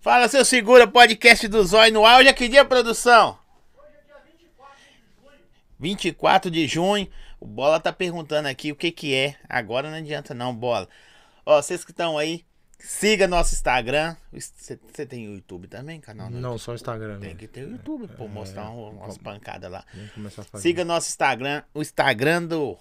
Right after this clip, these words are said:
Speaker 1: do nosso convidado de hoje, nosso canal do, do YouTube. Se inscreve, siga, compartilha. Nós tô em todas as redes sociais. Hoje eu tô até nervoso com o cara, porque o cara chegou. Tô brincando.
Speaker 2: <laughs>
Speaker 1: Véi. Ô, Bruce, seja bem-vindo. Quero agradecer, véi, demais.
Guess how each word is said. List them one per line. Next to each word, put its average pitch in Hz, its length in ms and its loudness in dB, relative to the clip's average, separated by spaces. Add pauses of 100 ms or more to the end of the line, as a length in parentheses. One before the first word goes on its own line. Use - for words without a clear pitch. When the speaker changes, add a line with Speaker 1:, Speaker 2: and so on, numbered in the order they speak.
(100)
Speaker 1:
do 107 80 -20
nosso 139 280 -6
convidado 127 540 -6
de 120 140 -14
hoje, 135 440 -4
nosso 143 280 -6
canal 135 280 -6
do, 135 200 -12 (100)
do 131 160 -6
YouTube. 135 360 -8
Se - 120 -16
inscreve, 143 640 -2
siga, 143 360 -8
compartilha. 156 1000 -2 (220)
Nós 131 160 -4
tô - 80 -4
em 165 60 -2
todas 185 260 -4
as 143 60 -8
redes 151 180 -4
sociais. 147 380 -4
Hoje 160 100 -8
eu 160 100 -6
tô 151 80 -10
até 143 160 -8
nervoso 123 500 -6
com - 60 -6
o - 40 -10
cara, 131 320 -4
porque 143 240 -8
o 131 80 -10
cara 127 180 -10
chegou. 123 360 -16
Tô - 100 -18
brincando. 95 440 -18 (380)
Speaker 2:
<laughs> - 340 -16
Speaker 1:
Véi. 95 300 -10 (880)
Ô, 120 120 -6
Bruce, 123 240 -4
seja 143 220 -4
bem-vindo. 110 640 -6 (500)
Quero 139 160 -2
agradecer, 156 840 -2
véi, 120 180 -6
demais. 135 800 -2